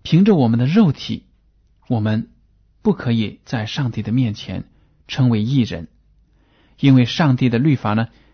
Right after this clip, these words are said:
对罪人的要求是非常的高的。我们每一个人都是软弱的，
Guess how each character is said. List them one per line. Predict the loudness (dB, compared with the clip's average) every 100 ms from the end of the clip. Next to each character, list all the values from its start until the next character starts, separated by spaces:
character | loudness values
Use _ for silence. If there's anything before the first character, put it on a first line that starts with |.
| _
对 | 0 0
罪 | 2 2 4
人 | 4
的 | 2
要 | 2 0
求 | -2 -2 -4 -6 -16
是 | -6 -6
非 | 0 0
常 | 0 -6
的 | -8
高 | -8 -8 -8
的。 | -10 _ _ _ _ _ _ _ _ _ _
我 | 0
们 | 2 2
每 | 0
一 | -2
个 | -2
人 | -2 -2 -6 _ _
都 | -8 -6
是 | -4
软 | -4 -6 -6
弱 | -4 -4
的， | -4